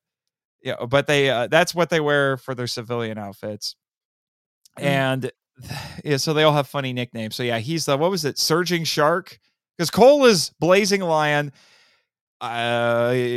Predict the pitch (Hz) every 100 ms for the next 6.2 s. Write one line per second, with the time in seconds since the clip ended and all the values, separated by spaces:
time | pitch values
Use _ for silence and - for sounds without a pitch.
0 | 123 - 180 214 208 170 - 190 190 190
1 | 175 170 170 165 156 156 156 143 143 135
2 | 131 127 127 120 123 _ _ _ _ _
3 | 131 151 165 - - 147 131 - 143 101
4 | - 165 139 131 120 120 104 117 117 -
5 | 185 160 139 113 _ _ - - 214 277
6 | -